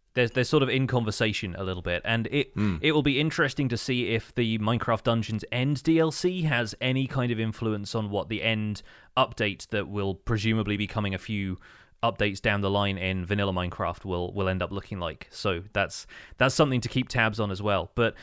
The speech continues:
Speaker 1: as far as this goes, I mean, it's got six missions, which is twice the size of any of the last few D L Cs that had, like, two story missions and a bonus mission.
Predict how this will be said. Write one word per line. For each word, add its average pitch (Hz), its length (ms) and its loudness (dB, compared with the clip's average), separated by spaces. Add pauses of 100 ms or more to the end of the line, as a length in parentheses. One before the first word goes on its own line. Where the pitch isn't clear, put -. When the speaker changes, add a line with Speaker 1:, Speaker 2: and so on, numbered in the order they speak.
(300)
Speaker 1:
as 127 140 2
far 196 180 6
as 175 80 2
this 180 160 0
goes, 127 400 4
I 120 40 -2
mean, 117 200 2
it's 113 160 -2
got 151 160 2
six - 400 -2
missions, 180 600 0
which 117 260 0
is 110 180 0
twice 127 380 0
the 127 100 -2
size 123 440 2
of 123 120 4
any 110 200 2
of 101 80 0
the 101 100 0
last 98 260 2
few 117 140 -2
D 123 140 2
L 120 120 2
Cs 123 300 -4
that 95 140 -2
had, 101 140 -4
like, 92 200 -2
two 107 180 -4
story 101 340 -2
missions 98 340 -4
and 95 100 -2
a - 20 -4
bonus 98 340 -2
mission. 135 380 -2